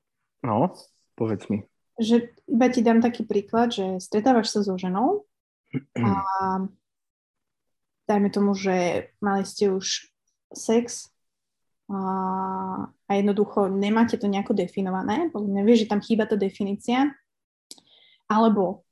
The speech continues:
Speaker 2: nemali ste ten sex a jednoducho robíte všetky tie veci, hej, že chodíš na prechádzky, zoberie ťa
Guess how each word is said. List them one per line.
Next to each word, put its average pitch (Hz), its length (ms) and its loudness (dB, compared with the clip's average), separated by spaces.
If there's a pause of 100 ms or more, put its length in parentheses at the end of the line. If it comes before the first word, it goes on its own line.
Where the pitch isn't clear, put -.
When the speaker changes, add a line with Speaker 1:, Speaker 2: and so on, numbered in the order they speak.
Speaker 2:
nemali 233 360 4
ste - 200 -14
ten 185 200 -8
sex 247 440 -8 (100)
a 202 180 -4
jednoducho 202 360 -2
robíte 214 280 0
všetky 233 320 -2
tie 226 140 2
veci, 202 420 -2
hej, 196 200 0
že 202 80 -4
chodíš 208 320 -2
na 208 100 0
prechádzky, 196 500 -4
zoberie 196 360 2
ťa 202 400 2